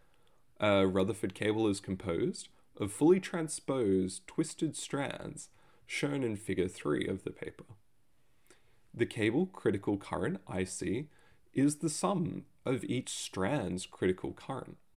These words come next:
The Rutherford cable is still used today because it is permeable to liquid coolants due to its braided structure, and the two layers of fully transposed strands limit non-uniform current distribution within the cable, caused by the cable's self-field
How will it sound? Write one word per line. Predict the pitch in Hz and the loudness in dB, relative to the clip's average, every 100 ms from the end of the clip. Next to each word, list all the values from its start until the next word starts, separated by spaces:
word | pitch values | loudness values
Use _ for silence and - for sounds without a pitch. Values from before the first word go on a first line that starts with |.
| _ _ | _ _
The | 117 | 4
Rutherford | 135 196 - 302 - | 4 2 2 0 2
cable | 113 104 98 | 2 4 6
is | 95 | 6
still | - - 202 | 4 0 2
used | 143 139 147 | 4 4 2
today | - 98 92 | 2 4 4
because | 85 92 98 95 | 0 0 0 2
it | |
is | 98 | 0
permeable | 95 - 104 147 170 90 90 | 0 -4 -2 0 0 0 0
to | 92 101 | 0 0
liquid | 143 185 208 - | 0 0 -4 -4
coolants | - 87 85 - - | -2 -2 -2 -6 -10
due | - 113 | -4 -2
to | 110 104 | 0 0
its | - | -2
braided | 82 85 87 - | -2 0 0 -4
structure, | - 196 - - - - - - _ - | -4 -4 -4 -8 -10 -16 -20 -20 _ -4
and | 120 | 2
the | 147 | 2
two | - 262 330 | 4 4 6
layers | 160 131 107 | 6 4 2
of | 101 | -4
fully | - 160 160 147 | -2 2 4 2
transposed | - 123 - 110 104 95 | 0 -2 -2 0 0 0
strands | - 214 151 95 98 | -2 -2 0 -2 0
limit | 107 113 90 | 0 0 0
non-uniform | 107 180 202 160 226 - 95 92 | 0 2 2 2 0 -2 -2 -2
current | - - 92 92 | -4 -2 -2 0
distribution | 95 - - 90 - 98 | -2 -2 -4 -2 -2 0
within | 95 - 98 | 0 -2 -6
the | - | -10
cable, | - 127 131 123 - - - - _ _ _ - | -6 -4 -2 -4 -12 -16 -20 -20 _ _ _ 0
caused | 117 101 | 4 4
by | 90 | 2
the | 90 | -2
cable's | - 101 95 98 | 0 0 0 -2
self-field | - - - - - - | -2 -2 -2 -8 -4 -4